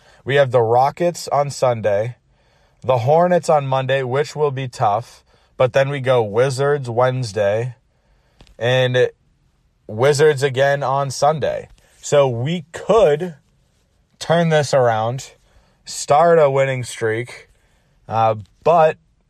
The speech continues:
it all starts tomorrow against the Rockets. Can they do it? I don't know. Should they be able to do it?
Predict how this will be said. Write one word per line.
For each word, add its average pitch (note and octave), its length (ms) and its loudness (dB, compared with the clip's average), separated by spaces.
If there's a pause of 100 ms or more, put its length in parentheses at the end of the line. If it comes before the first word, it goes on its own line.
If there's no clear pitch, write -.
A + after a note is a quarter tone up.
(180)
it A#2+ 140 2
all C3 180 4
starts C3 420 -2
tomorrow B2 500 0
against G#2 280 -4
the A2 80 -4
Rockets. G#2+ 640 -4 (1000)
Can C#3 320 0
they D#3+ 140 2
do D#3 240 4
it? F3+ 160 4 (640)
I A2+ 120 0
don't C3 160 2
know. G2+ 300 -4 (540)
Should C#3+ 380 -4
they D#3+ 200 2
be D3 120 -2
able E3 260 2
to E3+ 100 -4
do F3+ 200 2
it? F#3 200 2